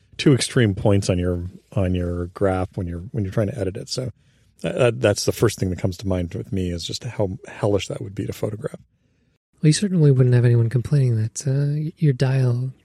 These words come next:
Speaker 2: the contrast is, is, isn't strong enough for them.
Speaker 1: <laughs> That's true. Yeah, you could s-, that,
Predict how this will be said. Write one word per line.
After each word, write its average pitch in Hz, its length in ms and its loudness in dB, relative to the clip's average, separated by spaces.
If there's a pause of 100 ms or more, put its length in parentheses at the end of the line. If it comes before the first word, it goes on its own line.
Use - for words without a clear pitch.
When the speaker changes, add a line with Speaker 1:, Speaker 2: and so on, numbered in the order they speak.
(100)
Speaker 2:
the - 80 -14
contrast 131 500 -2
is, 160 160 -6
is, - 300 -4 (160)
isn't 131 280 -2 (120)
strong 139 380 6
enough 127 240 2
for 185 140 -2
them. 185 200 -2 (160)
Speaker 1:
<laughs> - 180 -20
That's - 160 2
true. 92 200 4
Yeah, 107 160 4
you 107 220 4
could - 200 -2
s-, - 80 -4
that, 110 500 0